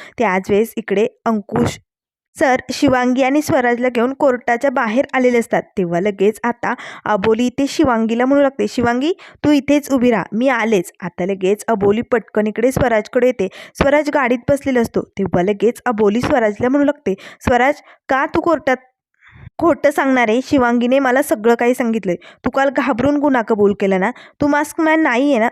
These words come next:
मग का खोटं बोलला? हे सगळं का केलं स्वराज? सांग ना मला. मला माहिती, तू हे सगळे खून केलेलेच नाहीये स्वराज. सांग पटकन, का असं वागलाय?"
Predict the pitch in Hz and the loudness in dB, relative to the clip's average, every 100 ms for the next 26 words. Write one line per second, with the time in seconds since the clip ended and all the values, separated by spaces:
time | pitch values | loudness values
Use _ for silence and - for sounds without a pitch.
0 | - 269 294 269 262 285 320 - 247 202 | -2 -4 -2 -2 -2 0 -2 0 0 2
1 | 202 220 262 262 294 320 320 247 247 - | 0 0 0 0 0 0 0 -2 -2 0
2 | 269 262 247 196 214 - 247 269 302 262 | 0 2 0 0 -2 -4 -4 0 2 2
3 | 185 - - - 233 240 269 269 269 208 | 0 -4 -20 -6 -2 0 2 0 0 -4
4 | - 226 254 254 254 254 233 262 240 285 | -4 0 4 4 2 0 0 0 -2 -2
5 | 277 240 233 262 277 262 214 208 208 196 | 0 2 2 0 -2 -2 -2 0 0 2
6 | 254 - - - 277 285 277 277 269 262 | 0 -6 -14 -4 -2 0 -2 -2 -2 -2
7 | 262 247 302 339 269 214 202 | -2 -2 0 2 0 0 -2